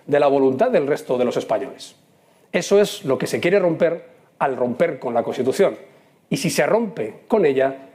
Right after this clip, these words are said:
se rompe también con Europa. Apostar contra España es apostar contra Cataluña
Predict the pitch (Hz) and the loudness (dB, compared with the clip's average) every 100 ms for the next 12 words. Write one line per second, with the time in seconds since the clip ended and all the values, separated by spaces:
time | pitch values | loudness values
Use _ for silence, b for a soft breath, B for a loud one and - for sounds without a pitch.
0 | _ - 139 160 160 156 151 - - 135 | _ -2 0 0 0 0 0 -2 -2 0
1 | 127 120 - - - 113 113 - - - | 0 -4 -8 -12 -4 -2 0 -2 -6 -18
2 | _ _ _ _ b b b b 147 156 | _ _ _ _ b b b b -6 -2
3 | 151 208 202 208 185 - 220 226 220 175 | 0 0 0 0 0 -2 -2 0 0 -2
4 | 143 151 214 240 - - 160 139 139 139 | -4 -2 0 -2 -6 -6 -2 0 0 0
5 | 139 147 113 | 0 -2 -6